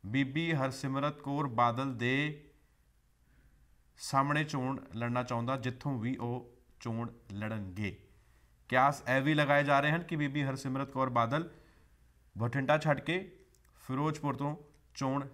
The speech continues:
ਲੜ ਸਕਦੀਆਂ ਹਨ। ਹਾਲ ਫਿਲਹਾਲ ਦੇ ਵਿੱਚ ਫਿਰੋਜ਼ਪੁਰ ਦੇ ਜਿਹੜੇ ਐਮ ਪੀ ਸੀਗੇ ਸ਼੍ਰੋਮਣੀ ਅਕਾਲੀ ਦਲ ਤੋਂ ਸ਼ੇਰ ਸਿੰਘ ਘੁਬਾਇਆ, ਉਹਨਾਂ ਨੇ ਪਾਰਟੀ ਛੱਡੀ, ਉਹ ਪਹੁੰਚ ਗਏ ਕਾਂਗਰਸ ਦੇ ਨਾਲ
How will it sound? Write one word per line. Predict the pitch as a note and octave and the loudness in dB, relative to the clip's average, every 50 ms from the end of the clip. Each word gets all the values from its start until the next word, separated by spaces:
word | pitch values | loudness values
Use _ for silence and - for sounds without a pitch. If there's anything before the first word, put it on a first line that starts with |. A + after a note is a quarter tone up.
| - | -8
ਲੜ | G2+ A2 B2+ B2+ | -4 -2 0 0
ਸਕਦੀਆਂ | B2 - A#2+ G2+ G2 G2+ G2+ G2+ F#2+ | 0 -2 -4 -6 -6 -6 -8 -8 -8
ਹਨ। | F2+ F2+ - _ _ _ _ _ _ _ _ _ _ _ _ _ _ _ _ _ - | -10 -12 -16 _ _ _ _ _ _ _ _ _ _ _ _ _ _ _ _ _ -6
ਹਾਲ | - - C3 D3+ E3 | 0 2 4 4 2
ਫਿਲਹਾਲ | D#3+ - F3+ E3+ D#3+ D#3+ D#3+ | 0 2 4 4 4 4 2
ਦੇ | E3+ | 0
ਵਿੱਚ | E3 E3 F3+ F3 - - - - _ _ _ _ _ _ _ _ _ _ _ _ _ _ _ _ _ _ _ _ _ _ _ _ _ _ _ - | 0 0 0 -2 -2 -12 -16 -20 _ _ _ _ _ _ _ _ _ _ _ _ _ _ _ _ _ _ _ _ _ _ _ _ _ _ _ -4
ਫਿਰੋਜ਼ਪੁਰ | - C#3 D3 D#3 D#3+ D#3 - D#3+ E3+ D3+ | -2 2 4 4 2 2 2 0 0 2
ਦੇ | D3 D#3+ D#3+ D#3 - - - | 4 4 4 2 0 -4 -10
ਜਿਹੜੇ | A#2 B2 D3 C#3+ D3+ D3 - | -4 -2 2 2 2 2 2
ਐਮ | C3+ C3 C3 | 0 -2 0
ਪੀ | - D#3+ D#3+ | 0 -2 -2
ਸੀਗੇ | D3+ - D3 C#3 C#3+ D3 D3+ | 0 0 -2 0 2 0 0
ਸ਼੍ਰੋਮਣੀ | D3 - C#3 C3+ C3 C3 C3+ C3+ C3 | 0 -2 -2 -2 0 0 0 -2 0
ਅਕਾਲੀ | C3 C3 B2+ C3+ | 2 2 2 2
ਦਲ | C3 C3+ C3 | 0 -2 -2
ਤੋਂ | B2 C#3+ C#3+ | -2 -4 -4
ਸ਼ੇਰ | C#3 - C#3 B2+ A#2 | -2 -2 -2 -2 -2
ਸਿੰਘ | A2+ B2+ B2+ A#2+ | -2 -4 -4 -4
ਘੁਬਾਇਆ, | C3 B2 B2 A2+ A2 B2 B2+ - - - _ - _ _ _ _ _ _ _ _ _ _ _ _ _ _ _ _ _ _ _ _ _ _ _ - | 0 2 2 2 2 0 -2 -6 -14 -20 _ -20 _ _ _ _ _ _ _ _ _ _ _ _ _ _ _ _ _ _ _ _ _ _ _ -8
ਉਹਨਾਂ | B2+ C3+ C#3+ C#3+ D3 | -4 0 2 2 4
ਨੇ | D3 D3 C#3+ C#3 | 4 4 2 2
ਪਾਰਟੀ | - - C3 B2+ A#2+ C#3+ C3+ | 4 4 2 2 2 0 -2
ਛੱਡੀ, | - C3+ A#2+ A2+ B2+ C#3+ D#3+ - - - - _ _ _ _ _ _ _ - _ _ _ _ _ _ _ _ - - | 0 -2 -2 0 0 -2 -2 -4 -10 -20 -20 _ _ _ _ _ _ _ -20 _ _ _ _ _ _ _ _ -14 -8
ਉਹ | G#2+ C3+ | -8 -6
ਪਹੁੰਚ | C3 C3+ C#3 C#3 C3+ B2 | -4 0 0 0 0 2
ਗਏ | C3 D3 C#3+ C3 A2+ - - - - - _ _ _ _ _ _ _ _ _ _ _ _ - - | 2 2 2 2 0 -2 -8 -18 -20 -20 _ _ _ _ _ _ _ _ _ _ _ _ -4 0
ਕਾਂਗਰਸ | B2 B2 B2+ B2+ C#3 D3+ C#3 | 2 2 2 2 0 0 2
ਦੇ | D3 D3+ | 2 2
ਨਾਲ | D3 C#3+ D3 D#3+ F3 | 4 4 2 2 0